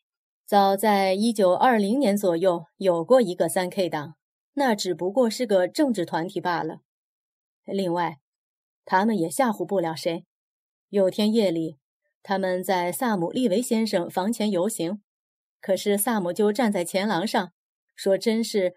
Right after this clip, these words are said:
世风日下，人心不古啊！”他们每个人身上披的床单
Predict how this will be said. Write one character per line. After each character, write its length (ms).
世 260
风 240
日 160
下， 420
人 200
心 180
不 180
古 200
啊！” 220
他 160
们 240
每 240
个 160
人 100
身 220
上 220
披 180
的 100
床 280
单 240